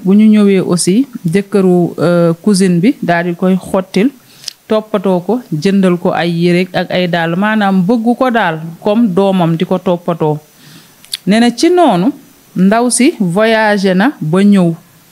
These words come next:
ndax dafa yàggoon ci voyage bi. Nee na bi ndaw si ñëwee, daal di koy woo ci pet, di ko laaj, ne ko, "Yow bi ma tukkee, yaag sama jëkkër lan ngeen doon def ci kër gi?"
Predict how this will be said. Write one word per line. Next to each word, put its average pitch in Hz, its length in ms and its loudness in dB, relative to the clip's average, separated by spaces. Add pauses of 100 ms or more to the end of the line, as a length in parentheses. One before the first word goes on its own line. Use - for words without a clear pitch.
ndax 175 120 -2
dafa 190 220 -2
yàggoon 202 500 2
ci 202 80 0
voyage 170 500 0
bi. 151 120 -8 (500)
Nee 190 100 -4
na 220 80 2
bi 226 140 2
ndaw 339 240 2
si 277 160 2
ñëwee, 214 400 2 (1160)
daal 190 220 0
di 214 100 -2
koy 208 200 0
woo 202 340 2 (180)
ci 233 120 -2
pet, 233 240 -4 (500)
di 180 140 -2
ko 190 160 -2
laaj, 185 300 -2 (600)
ne 202 80 -2
ko, 226 100 -2
"Yow 214 180 2
bi 190 120 -2
ma 269 140 4
tukkee, 185 520 -2
yaag 220 200 -2
sama 233 220 0
jëkkër 185 340 -2
lan 214 240 0
ngeen 233 220 2
doon 180 200 0
def 170 200 -4
ci 175 100 -8
kër 165 280 -2
gi?" 151 120 -4